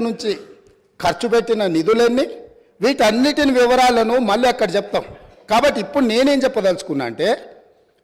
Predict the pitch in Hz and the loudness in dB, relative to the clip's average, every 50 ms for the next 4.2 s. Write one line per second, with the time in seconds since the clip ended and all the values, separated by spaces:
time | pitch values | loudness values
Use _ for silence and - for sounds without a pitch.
0 | _ 123 135 180 226 254 269 262 262 226 233 240 254 254 247 - 262 254 262 247 | _ -2 2 4 4 6 6 4 4 4 4 4 4 2 2 2 4 4 4 4
1 | 254 254 254 233 233 233 220 208 233 240 233 233 - - - - - - - - | 2 0 0 0 2 2 0 2 2 2 0 0 -4 -8 -18 -20 -20 -20 -20 -20
2 | _ _ _ _ _ _ _ _ _ - 156 190 233 262 262 262 262 247 214 226 | _ _ _ _ _ _ _ _ _ -2 0 2 4 4 4 2 2 0 2 2
3 | 240 247 254 254 - - 262 240 233 233 233 233 214 196 226 240 190 180 226 214 | 0 0 0 0 -2 -2 -2 0 0 0 0 2 2 2 2 0 2 2 2 2
4 | 220 233 220 | 2 2 0